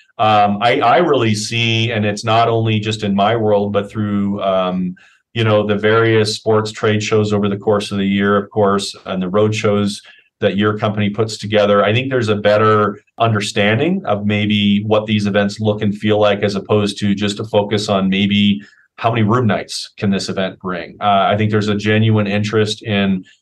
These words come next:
how does this event fit, uh, a community's sports resume, if you will. Um, are you, you know, why are you interested in it?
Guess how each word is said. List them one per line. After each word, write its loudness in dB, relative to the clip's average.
how 2
does 0
this 0
event 0
fit, -2
uh, 0
a -
community's 0
sports -4
resume, 0
if -2
you -2
will. 2
Um, 2
are 0
you, -2
you -4
know, 0
why 2
are 0
you 0
interested -2
in 0
it? 0